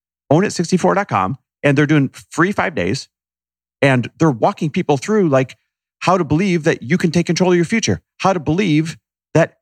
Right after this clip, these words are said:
you can monetize your own messages, how to believe that you can be a small, uh, side hustle entrepreneur without having to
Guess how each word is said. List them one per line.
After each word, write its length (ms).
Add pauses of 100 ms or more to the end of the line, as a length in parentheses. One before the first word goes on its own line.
you 200
can 160
monetize 640
your 120
own 100
messages, 400
how 160
to 60
believe 460 (300)
that 280
you 180
can 120
be 340 (120)
a 60
small, 640 (300)
uh, 360
side 380
hustle 380
entrepreneur 840 (480)
without 380
having 320
to 220